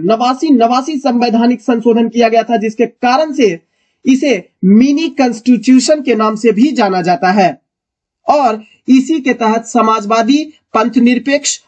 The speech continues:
और लोकतंत्रात्मक जैसे शब्द को भारतीय संविधान के प्रस्तावना में जोड़ा गया था। तो आपका सही आंसर बनेगा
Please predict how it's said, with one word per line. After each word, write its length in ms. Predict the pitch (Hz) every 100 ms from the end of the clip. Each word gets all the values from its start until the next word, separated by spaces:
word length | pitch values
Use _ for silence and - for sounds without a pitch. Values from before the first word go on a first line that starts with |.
| -
और 240 | 214 233
लोकतंत्रात्मक 1200 | 233 240 294 - - 240 226 247 233 233 277 285
जैसे 600 | 214 233 220 220 226 254 _ _ _ _ _ _ _ -
शब्द 440 | - 262 254 262
को 380 | 269 214 165 _ -
भारतीय 500 | 170 226 226 247 302
संविधान 480 | 277 220 220 214 220
के 120 | 220
प्रस्तावना 760 | 233 240 220 220 233 226 240 302
में 260 | 240 214 214 _ 180
जोड़ा 280 | 226 190
गया 220 | 185 190 190
था। 180 | 202
तो 140 | 170 202
आपका 260 | 208 208
सही 260 | 208 233 294
आंसर 260 | 269 226 226
बनेगा 440 | 220 208 226